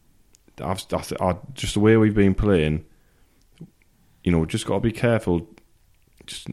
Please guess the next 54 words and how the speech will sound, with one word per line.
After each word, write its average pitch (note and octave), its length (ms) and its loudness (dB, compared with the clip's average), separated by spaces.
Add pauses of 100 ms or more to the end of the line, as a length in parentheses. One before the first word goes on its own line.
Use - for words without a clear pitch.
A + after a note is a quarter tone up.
(100)
not F#2+ 140 -2
to F#2+ 60 -6
throw F#2+ 220 0
the F#2 60 0
baby F2 320 0
out E2+ 140 -2
with E2 140 -4
the D#2 60 -4
bathwater. D2+ 500 -4
And D2 220 -4 (220)
I D#2+ 60 -6
know E2+ 180 2
people E2 320 0
want D#2+ 300 0
to E2 60 -4
make D#2+ 220 0
changes D#2 360 -2
in D2+ 60 -6
the D#2 80 -4
team D2+ 300 -6
because C#2+ 220 -8
we've D2 140 -6
lost D#2 220 -8
a - 40 -20
couple - 220 -10
of C#2+ 60 -6
games D#2 320 -4
and D2+ 100 -6
freshen D#2 440 -6
it - 20 -4
up. C2+ 120 -6 (880)
That's - 180 -12
fine, D2 400 -2
but - 180 -4 (140)
there's G2+ 140 -4
been G#2 200 0
times G2+ 300 0
where F#2+ 100 2
we've F2 140 -2
talked F#2+ 240 -2
about E2 260 -2
doing G2 280 2
that, D#2 160 -2
and D#2 100 -4
then E2 140 0
we've D#2+ 120 -4
gone E2+ 120 -2
and E2 100 -4
pumped G2 260 0
somebody D2+ 360 -2
the D2 100 -4
next D2 260 -8
week. C#2 240 -4
So C#2+ 320 -4